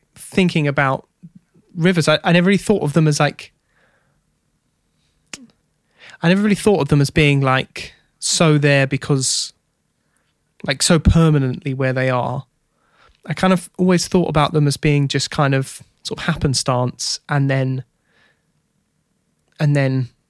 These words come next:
kind of just m-, moving with the ebb and flow of, of nature. But it's so interesting that they're like, "Well, yeah, this, like, I don't,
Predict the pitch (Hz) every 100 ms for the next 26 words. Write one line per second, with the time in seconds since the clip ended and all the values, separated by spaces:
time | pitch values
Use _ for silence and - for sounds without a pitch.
0 | _ - 151 139 127 - _ - 143 -
1 | _ 156 156 147 139 135 131 131 - 135
2 | 127 - _ _ 143 131 127 151 139 131
3 | 127 - 139 120 147 143 143 - - -
4 | _ - _ _ _ _ _ _ _ -
5 | - - 175 160 165 151 156 135 - 143
6 | 135 151 151 165 131 135 - - 143 -
7 | - 165 175